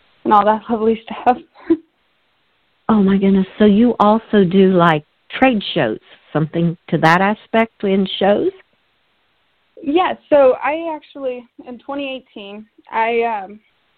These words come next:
Speaker 1: P B S started doing something called Kid Fest, and I was invited
Speaker 2: Mm-hmm.
Speaker 1: to go. And I,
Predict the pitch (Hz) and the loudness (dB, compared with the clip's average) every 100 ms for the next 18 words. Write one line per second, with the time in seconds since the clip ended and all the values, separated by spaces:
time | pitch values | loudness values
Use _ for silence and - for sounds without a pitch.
0 | _ _ _ _ _ - 302 302 233 240 | _ _ _ _ _ -6 -4 -2 -6 -8
1 | 247 220 208 208 220 214 208 - - - | -10 -10 -12 -14 -18 -18 -14 -12 -12 -6
2 | - - - 107 113 _ - _ _ _ | -4 -4 -6 -8 -8 _ -20 _ _ _
3 | _ _ _ _ 247 262 302 294 196 214 | _ _ _ _ 2 4 4 0 -2 -2
4 | 185 269 220 - - - _ _ _ _ | -4 -8 -12 -16 -18 -20 _ _ _ _
5 | _ _ _ _ _ _ - 247 247 240 | _ _ _ _ _ _ -2 0 0 -2
6 | 233 - - 240 247 277 294 | -10 -20 -12 -4 -2 -2 -4